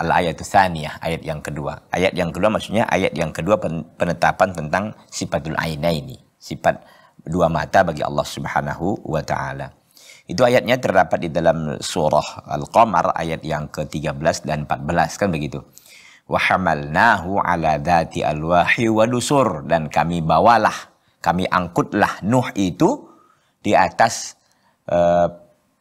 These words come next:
perahu ataupun kapal, ya, yang memiliki papan-papan dan paku-paku.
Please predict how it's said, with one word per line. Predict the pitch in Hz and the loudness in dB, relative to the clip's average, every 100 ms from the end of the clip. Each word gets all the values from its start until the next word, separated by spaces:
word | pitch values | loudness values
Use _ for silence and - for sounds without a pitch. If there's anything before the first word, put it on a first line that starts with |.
| _ | _
perahu | 110 131 110 95 85 | 4 4 2 -2 -2
ataupun | 87 82 85 80 78 | 0 0 -2 -4 -4
kapal, | - 120 - 78 76 98 - - _ _ _ | -2 -2 0 0 0 -2 -16 -20 _ _ _
ya, | 80 82 113 - | -4 -2 -2 -2
yang | 101 110 110 | 2 2 2
memiliki | 101 104 98 95 - 127 | 0 0 0 -2 -2 0
papan-papan | 101 90 87 85 80 98 98 | 0 2 0 0 0 2 0
dan | 85 82 87 85 - _ _ - | 2 0 0 -12 -18 _ _ -10
paku-paku. | - 87 - 82 90 - | -4 -4 -2 0 0 0